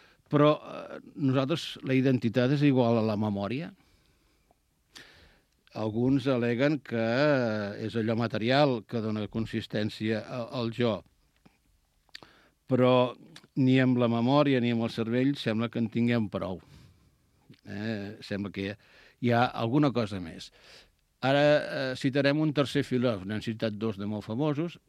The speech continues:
un tercer que no és menys famós, el senyor George Wilhelm Friedrich Hegel, que en la seva obra més coneguda, La fenomenologia de l'esperit,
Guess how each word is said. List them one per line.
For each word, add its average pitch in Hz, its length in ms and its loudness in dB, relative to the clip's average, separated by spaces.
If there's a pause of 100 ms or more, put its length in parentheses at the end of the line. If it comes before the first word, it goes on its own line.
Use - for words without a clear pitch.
un 143 160 4
tercer 123 320 0
que 127 80 0
no 110 140 0
és 95 100 -8
menys 98 240 -4
famós, 135 320 -4
el 104 80 -10
senyor 120 400 -4
George 135 320 -2
Wilhelm 123 560 -2
Friedrich 107 460 -4 (240)
Hegel, 76 260 -4 (1000)
que 123 140 2
en 120 80 4
la 120 160 4
seva 131 320 4
obra 123 160 4
més 123 160 -2
coneguda, 135 500 2
La 143 140 4
fenomenologia 107 800 0
de 143 80 0
l'esperit, 147 480 0